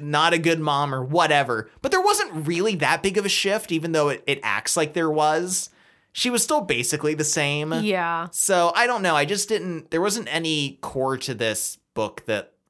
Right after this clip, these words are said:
Speaker 1: stood out to me.
Speaker 2: I agree. Yeah. Uh, so it's definitely a movie.
Speaker 1: Yeah, it's a movie for both of us.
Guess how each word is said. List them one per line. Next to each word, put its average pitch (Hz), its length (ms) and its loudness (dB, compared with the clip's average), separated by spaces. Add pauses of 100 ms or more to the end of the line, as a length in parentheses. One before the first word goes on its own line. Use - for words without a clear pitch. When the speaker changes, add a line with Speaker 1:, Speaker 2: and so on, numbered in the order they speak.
(160)
Speaker 1:
stood - 340 -2
out 73 240 -10
to - 80 -16
me. 69 320 -20 (180)
Speaker 2:
I 220 80 2
agree. 170 680 -6
Yeah. 175 400 -2 (480)
Uh, 220 600 2
so 294 220 0
it's 311 120 -4
definitely 339 300 -2
a 330 40 2
movie. 311 480 -2 (120)
Speaker 1:
Yeah, 175 300 4
it's 135 180 -2
a 139 40 0
movie 143 280 -2
for 143 120 -6
both 120 240 -2
of 147 120 -6
us. 185 460 -2